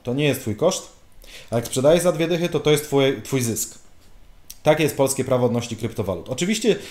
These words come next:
z tej perspektywy cieszę się, że żyję w Polsce, bo Polacy, no ja nie wiem, czy jakiś Polak zapłaci taki podatek. Polacy pójdą do Bitomatu albo przeleją to przez jedną giełdę, drugą, trzecią, bez weryfikacji. Wymyślą. Wydaje mi się, że chyba nikt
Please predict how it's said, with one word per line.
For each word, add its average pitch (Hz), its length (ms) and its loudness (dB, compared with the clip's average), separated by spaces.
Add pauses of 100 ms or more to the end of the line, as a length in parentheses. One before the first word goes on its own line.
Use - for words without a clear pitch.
(220)
z - 120 -2
tej 196 140 6
perspektywy 208 540 2
cieszę 190 240 0
się, 180 160 -2
że 160 120 -2
żyję 160 180 2
w 160 60 -8
Polsce, 190 360 2
bo 208 100 2
Polacy, 196 600 4 (420)
no 185 60 0
ja 208 120 6
nie 208 100 8
wiem, 185 120 6
czy 160 100 2
jakiś 147 180 0
Polak 131 300 6
zapłaci 131 420 2
taki 110 220 -4
podatek. 117 500 0 (560)
Polacy 156 280 4
pójdą 147 260 0
do 147 100 4
Bitomatu 147 640 2
albo 135 220 4
przeleją 147 480 4
to 147 80 -4
przez 127 220 -8
jedną 139 260 0
giełdę, 127 300 2
drugą, 127 280 0
trzecią, 131 320 -2
bez 117 140 0
weryfikacji. 127 680 -2 (240)
Wymyślą. 170 540 0 (260)
Wydaje 160 200 2
mi 165 80 -2
się, 160 160 2
że 147 200 4
chyba 151 260 4
nikt 156 380 -4